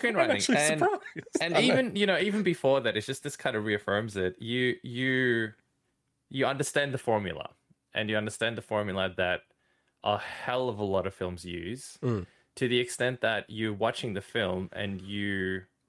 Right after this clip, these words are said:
Speaker 2: start to predict exactly when a particular thing's gonna happen. You know when the low point is, you know when the high point is, you know how it's gonna conclude.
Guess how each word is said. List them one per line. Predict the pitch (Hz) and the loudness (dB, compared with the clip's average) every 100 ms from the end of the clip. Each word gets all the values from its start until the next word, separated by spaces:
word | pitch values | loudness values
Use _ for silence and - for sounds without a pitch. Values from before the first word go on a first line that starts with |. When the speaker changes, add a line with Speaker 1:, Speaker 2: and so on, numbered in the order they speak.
| _ - | _ -10
Speaker 2:
start | - 107 110 | -4 -2 -4
to | - 101 | -6 -6
predict | - 95 95 - | -6 -6 -6 -8
exactly | 92 90 98 - 95 | -10 -2 -2 -2 -8
when | 92 92 | -6 -6
a | |
particular | - - 98 - | -8 -6 -6 -6
thing's | - 90 87 | -8 -10 -8
gonna | 85 85 | -6 -4
happen. | 82 - - | -6 -10 -12
You | 90 | -4
know | 98 101 | -2 0
when | 98 | 0
the | 107 | 0
low | 151 | 0
point | 151 160 151 | 0 0 0
is, | 147 143 120 | 0 -2 -4
you | |
know | 82 | -8
when | 85 | -6
the | 107 | -4
high | 131 | -4
point | - 123 | -2 -2
is, | 120 117 107 | 0 -2 -4
you | 90 | -2
know | 92 | -2
how | 92 | -2
it's | - | -4
gonna | 85 85 | -10 -12
conclude. | 85 - 139 139 131 127 | -12 -2 2 4 4 0